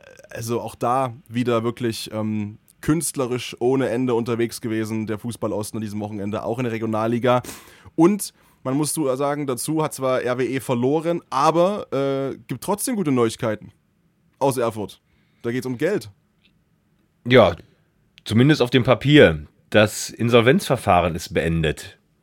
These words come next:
Speaker 2: vom F C Rot-Weiß Erfurt. Und damit ist dieser große Traditionsclub endlich wieder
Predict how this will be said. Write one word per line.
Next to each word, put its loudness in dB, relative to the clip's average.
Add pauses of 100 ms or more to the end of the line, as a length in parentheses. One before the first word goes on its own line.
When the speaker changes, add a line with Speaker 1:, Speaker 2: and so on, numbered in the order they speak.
(160)
Speaker 2:
vom 0
F -8
C -2
Rot-Weiß -2
Erfurt. -4 (380)
Und 0
damit 4
ist -6
dieser 6
große 0
Traditionsclub 0
endlich -2
wieder 6